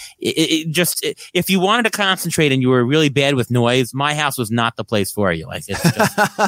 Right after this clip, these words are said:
Speaker 1: you
Speaker 2: Well,
Speaker 1: know.
Speaker 2: okay, so what, I mean,
Speaker 1: Yeah.
Speaker 2: what, what artist really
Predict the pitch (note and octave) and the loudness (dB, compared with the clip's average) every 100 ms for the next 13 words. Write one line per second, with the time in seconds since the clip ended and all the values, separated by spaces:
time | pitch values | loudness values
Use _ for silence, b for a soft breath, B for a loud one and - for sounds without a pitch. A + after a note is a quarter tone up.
0 | - B B - B3 F3+ A3 B3+ A#3 E3+ | -2 B B 2 2 4 4 4 4 4
1 | - D#3+ A3+ A#3 D#3 E3 E3 D#3 - _ | 4 4 4 2 2 2 2 0 -4 _
2 | _ - F#2+ C3 D#3 G3 - F3 F#3+ D3 | _ -12 -6 0 4 4 4 4 4 4
3 | E3+ D3+ - - B2 C3+ C3+ B2 A#2 | 4 2 0 -2 2 2 4 2 2